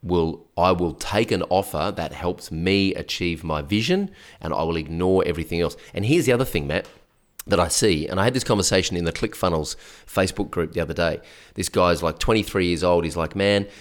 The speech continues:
my problem is I'm just, like, overwhelmed with all these opportunities and I'm not getting anything done, and I keep buying all these things from all these internet marketers and it doesn't seem to be, you know, like, I'm just overwhelmed." And I said, "Dude,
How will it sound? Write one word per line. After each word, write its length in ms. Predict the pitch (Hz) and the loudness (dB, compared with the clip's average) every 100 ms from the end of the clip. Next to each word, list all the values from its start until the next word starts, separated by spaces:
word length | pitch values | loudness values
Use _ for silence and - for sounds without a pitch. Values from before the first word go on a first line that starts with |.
| - - | -20 -2
my 160 | 107 | 0
problem 380 | 113 120 101 92 | 0 0 0 2
is 240 | 95 90 - - - | 2 0 -4 -14 -4
I'm 140 | 98 | -2
just, 140 | 95 | 0
like, 160 | 92 90 - | -2 -2 2
overwhelmed 640 | 110 98 92 95 95 92 | 2 4 4 4 4 2
with 120 | 90 | 0
all 120 | 101 98 | 2 2
these 180 | 92 | 0
opportunities 640 | 87 - - 98 92 92 85 | -2 -4 -6 -4 -2 -4 -4
and 160 | 85 | -6
I'm 80 | 85 | 0
not 160 | 101 101 | 0 0
getting 220 | 95 87 | 0 0
anything 360 | 87 85 82 76 | 0 -2 -6 -2
done, 360 | 98 92 92 - - | 0 0 -2 -8 -8
and 100 | 87 | -6
I 60 | 87 | -4
keep 320 | 117 95 82 | -4 -6 -2
buying 320 | 95 98 92 | -2 0 -2
all 140 | 98 | -2
these 240 | 92 92 - | 0 -2 -2
things 260 | 98 95 | -2 -2
from 140 | 92 87 | -2 -2
all 100 | 95 | 0
these 220 | 90 87 | 0 -2
internet 340 | 87 - 85 | -4 -6 -6
marketers 500 | 92 92 92 92 92 - - - | -2 -4 -2 -2 -2 -4 -16 -8
and 140 | 92 | -6
it 80 | 90 | -4
doesn't 220 | 101 92 | -4 -2
seem 200 | - 101 | -2 -2
to 60 | 87 | -2
be, 220 | 90 85 | -2 -2
you 160 | - 92 | -2 -2
know, 340 | 85 82 71 92 | -2 -2 -4 -4
like, 220 | 90 - | -4 -4
I'm 140 | 92 90 | -4 -4
just 180 | 95 | -2
overwhelmed." 640 | 95 90 82 90 95 76 71 - - - | -2 -2 0 2 2 0 -4 -18 -20 -8
And 120 | 90 | -4
I 60 | 87 | -2
said, 300 | - 80 78 | -2 -4 0
"Dude, 340 | 107 110 - | 2 2 0